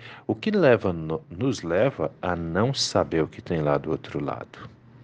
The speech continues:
É interessante isso, né? O porquê eu não sei o que tem lá do outro lado? Aí as pessoas vão dizer, "Ah, porque eu nunca morri, e quem morreu não volta aqui pra falar como é que é."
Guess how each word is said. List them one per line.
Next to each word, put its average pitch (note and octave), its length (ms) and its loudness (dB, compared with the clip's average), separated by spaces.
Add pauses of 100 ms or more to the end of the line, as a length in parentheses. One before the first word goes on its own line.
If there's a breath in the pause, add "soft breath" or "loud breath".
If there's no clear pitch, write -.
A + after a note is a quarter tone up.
(760 loud breath)
É - 60 6
interessante B2+ 840 2
isso, - 320 -4
né? F#2 380 0
O C#3 100 -2
porquê - 440 0
eu F2+ 80 6
não E2 200 4
sei C#2+ 480 -2
o C#2 60 -4
que - 140 -10
tem D2+ 240 -4
lá C#2 180 0
do C#2 120 -2
outro - 260 -2
lado? - 200 0 (240 loud breath)
Aí E2 120 4
as D#2+ 80 0
pessoas F2 320 -2
vão F#2 120 2
dizer, D#2+ 300 -2
"Ah, F#2 100 6
porque - 220 -6
eu D2+ 40 -2
nunca D#2+ 220 -6
morri, E2 480 -2 (520 loud breath)
e - 80 0
quem G2 120 2
morreu E2+ 320 6
não E2 120 0
volta D#2 360 2
aqui A2+ 360 0
pra - 120 -6
falar D#2 420 4
como D#2+ 200 -8
é D2 60 -4
que - 240 -12
é." - 100 -10